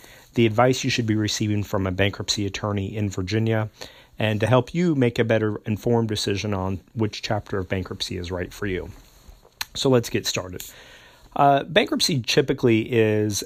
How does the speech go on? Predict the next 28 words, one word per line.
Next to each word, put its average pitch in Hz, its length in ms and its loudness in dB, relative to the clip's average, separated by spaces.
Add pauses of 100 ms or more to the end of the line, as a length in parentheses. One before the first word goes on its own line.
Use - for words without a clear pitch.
uh, - 400 -4 (460)
two 165 180 2
chapters 107 460 0
in 95 100 -4
Virginia, 92 460 -8 (180)
either 110 220 -2
Chapter 104 420 -2
seven 101 360 -2
or 95 200 -4
Chapter - 380 -6
thirteen. - 600 -10 (640)
The - 80 2
first 240 320 2
thing 190 140 0
that 165 80 2
we're 147 160 4
going 131 260 2
to 113 100 -2
look 107 300 2
at 92 240 2
is, 98 300 -2
is 104 160 -4
have 190 240 2
you 208 160 0
ever 156 160 2
filed 107 420 2
bankruptcy 92 460 -4
before? 92 480 -6